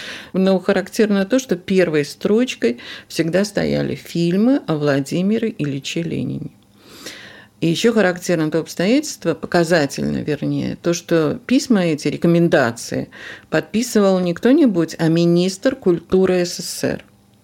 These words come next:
Вот в те годы, о которых мы говорим, это была Екатерина Фурцева.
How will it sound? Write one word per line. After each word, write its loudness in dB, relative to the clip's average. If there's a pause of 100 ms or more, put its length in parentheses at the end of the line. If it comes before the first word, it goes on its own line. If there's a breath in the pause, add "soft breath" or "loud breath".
(360)
Вот -2
в -14
те 2
годы, 2
о 0
которых -4
мы -2
говорим, 0
это -2
была -2
Екатерина -4
Фурцева. -10